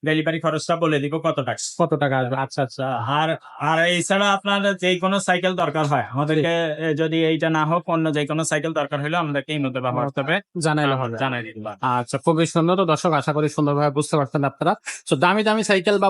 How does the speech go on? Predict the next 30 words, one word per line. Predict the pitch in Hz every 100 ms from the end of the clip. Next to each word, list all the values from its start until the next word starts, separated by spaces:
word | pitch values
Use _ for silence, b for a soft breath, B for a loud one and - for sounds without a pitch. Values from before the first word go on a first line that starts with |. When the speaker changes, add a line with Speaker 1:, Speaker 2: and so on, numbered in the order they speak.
| 165
Speaker 2:
মিডিয়াম | 160 185 202 202
রেঞ্জে | 190 190 185
বা | 180
লো | 170 180
রেঞ্জে | 185 180 175
সব | 170 220
ধরনের | 208 185 175
সাইকেল | 170 165
আপনার | 160 - 156
পেতে | 160 160
হলে | 160
অবশ্যই | 156 165 180
Speaker 1:
অনেকে | 214 202
আবার | 196 208
অনলাইনে | 202 202 208 214
আগে | 208 202 202
পুরো, | 196 190 175
আগে | 170 170 175
টাকা | 175 170 175
দিতে | 160 180
চায় | - 143
না, | 123 - -
বুঝছেন? | 147 156 220
Speaker 2:
জি। | 127 117
Speaker 1:
আহ, | 135 160
অনেকে | 175 175
বলে | 175 180
যে, | 180
"ভাই, | 180 185
আ, | 190